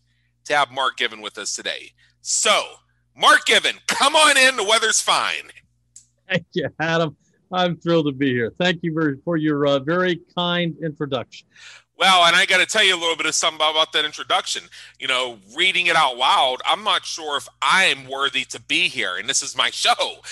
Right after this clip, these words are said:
Speaker 1: I'm not sure if I'm willing to, you know, worthy to stand in such a luminary presence.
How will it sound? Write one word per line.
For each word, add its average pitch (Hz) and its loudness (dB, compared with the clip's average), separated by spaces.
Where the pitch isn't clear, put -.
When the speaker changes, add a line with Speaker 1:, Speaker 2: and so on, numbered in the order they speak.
Speaker 1:
I'm 123 0
not 139 0
sure 147 -6
if 139 -6
I'm 135 -8
willing 135 -4
to, 123 0
you 127 -6
know, 127 -2
worthy 151 -2
to 139 -2
stand 147 0
in 139 -2
such 151 -4
a 143 -6
luminary 143 -2
presence. - -2